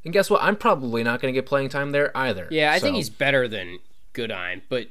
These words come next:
Speaker 2: you're right. I mean, the recruiting rankings
Speaker 1: I think
Speaker 2: when they came out.
Speaker 1: he was given more of an opportunity. That's more of what it was, is that he was given more of a chance. And again, his chance was limited at Illinois, but it was still more than what Bryson got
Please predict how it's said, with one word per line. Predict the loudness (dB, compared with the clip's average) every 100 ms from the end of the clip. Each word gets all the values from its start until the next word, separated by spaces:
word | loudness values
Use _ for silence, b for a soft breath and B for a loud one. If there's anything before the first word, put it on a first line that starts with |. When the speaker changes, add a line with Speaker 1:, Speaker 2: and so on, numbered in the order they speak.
| -8
Speaker 2:
you're | -6
right. | 2 2 4
I |
mean, | 0 -2
the | -4
recruiting | -8 -6 -2 -2
rankings | -2 -4 0 4
Speaker 1:
I | 4
think | 4 0
Speaker 2:
when |
they | -4
came | -6 -8 -6
out. | -6 -6
Speaker 1:
he | -4 0 0
was | 0
given | 6 6 8
more | 4 4
of |
an | 4
opportunity. | 0 -2 -6 -6 -4 -2 -2 -6 -14 -16 -16 -4
That's | 0 0 0
more | 0
of | 2
what | 4 2
it | 2
was, | 0 0 -2 -8 -10 -8
is | -6 -6 -4
that | -4 -2
he | -4
was | -4 -4
given | -2 -2
more | 0 0
of | 0
a |
chance. | -2 -4 -4 -4
And | -6 -6
again, | -4 0 2 0
his | -6 -4
chance | -4 -2
was | -4 -4
limited | -2 0 0 2
at | 0 0
Illinois, | -2 -2 -2 -2
but | -2 -4 -4 -6 b b b -12
it |
was | -6
still | 6 6
more | 8 8 8
than | 6
what | 4 4 4
Bryson | 4 4 0 0
got | 2 2 -2